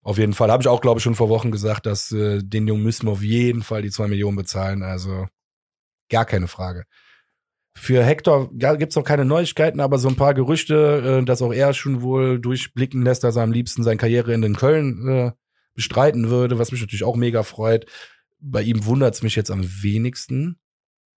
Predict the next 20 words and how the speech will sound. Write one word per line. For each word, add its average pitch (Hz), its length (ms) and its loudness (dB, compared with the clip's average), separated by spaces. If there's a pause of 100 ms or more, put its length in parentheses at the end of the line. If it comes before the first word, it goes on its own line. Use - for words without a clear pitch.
was 110 220 0
aber 117 100 4
nicht 120 140 0
heißt, 110 160 0
was 110 120 -2
es, 107 60 -10
dass 110 140 -2
es 104 60 -8
mich 107 180 -2
weniger 110 260 2
freut. 104 300 0
Also 95 160 -4
mich 98 140 -2
freut 110 180 0
es 110 140 -10
natürlich 104 360 -6
genauso 113 440 0
wie 104 80 -4
jeder 110 280 0
andere, 135 380 0